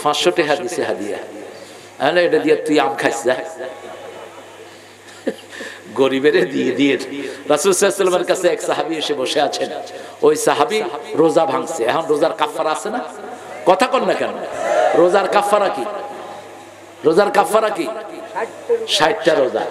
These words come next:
ওইটা ষাটটা না, ওই অসুস্থতার কারণে ভেঙেছে একটা রোজা। আর যদি না পারে,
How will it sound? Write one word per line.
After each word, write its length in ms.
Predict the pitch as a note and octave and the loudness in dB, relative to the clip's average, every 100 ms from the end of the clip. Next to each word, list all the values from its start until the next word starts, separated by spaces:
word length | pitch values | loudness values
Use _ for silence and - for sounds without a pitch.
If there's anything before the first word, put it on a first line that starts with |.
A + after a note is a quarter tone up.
| - | 2
ওইটা 240 | D3+ D#3 F3+ | 2 4 2
ষাটটা 400 | - D3 - F#3 | 2 -2 0 0
না, 160 | B2+ | 0
ওই 120 | A#2+ D3 - | -2 -2 0
অসুস্থতার 540 | D3 G#3 - D3 D#3 | 0 0 0 0 0
কারণে 280 | C3+ C3+ B2 | 0 -2 0
ভেঙেছে 460 | B2+ D#3 A2+ - D3+ - - - - | 0 0 0 -4 -10 -12 -14 -16 0
একটা 320 | D3 - D3+ | 0 2 -2
রোজা। 280 | C#3+ A#2 G#2 - | -2 -4 -4 -2
আর 120 | C3 C#3+ | -2 -2
যদি 180 | D3 D3+ | 0 2
না 180 | D3 C#3+ | 2 2
পারে, 220 | D3 | 2